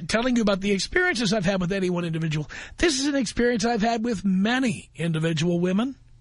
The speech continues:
And I just don't understand this. All right, let's talk about you.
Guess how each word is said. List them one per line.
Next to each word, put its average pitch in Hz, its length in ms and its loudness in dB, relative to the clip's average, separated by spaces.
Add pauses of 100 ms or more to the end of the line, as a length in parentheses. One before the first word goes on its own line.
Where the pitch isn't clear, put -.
(1600)
And 180 180 -2
I 185 180 0
just 165 720 0 (120)
don't 208 340 0
understand 165 680 -2
this. - 440 -4 (3500)
All 254 80 4
right, 254 120 2
let's 302 200 0
talk 247 260 0
about 170 320 -2
you. 123 300 -6